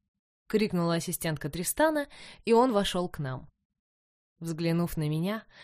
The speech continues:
он радостно всплеснул руками, и лицо его преобразилось. Чудесно. Только пару последних штрихов.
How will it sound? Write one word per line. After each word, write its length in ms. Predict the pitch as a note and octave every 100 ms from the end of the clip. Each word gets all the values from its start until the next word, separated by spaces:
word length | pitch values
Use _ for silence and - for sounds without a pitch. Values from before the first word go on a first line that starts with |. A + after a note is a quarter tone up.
| - -
он 220 | G#3+ A3
радостно 560 | A3+ C4 C#4+ C4 - B3+
всплеснул 640 | - - G#3+ - G3 F#3
руками, 560 | F3+ - D#3+ C#3 C#3 -
и 120 | - G#3
лицо 460 | G#3 G3+ - A#3
его 220 | C4+ A#3
преобразилось. 960 | A3 F#3 E3+ D#3 D3 B2+ B2 G2+ - - _ _ _ _ _
Чудесно. 600 | - F#3 D3+ C3 - - - _ _ _ _ _ _ -
Только 280 | C4+ B3 B3
пару 340 | - D#4 F4
последних 540 | D#4 D4 C4 C4 A#3
штрихов. 580 | - - F3+ - - -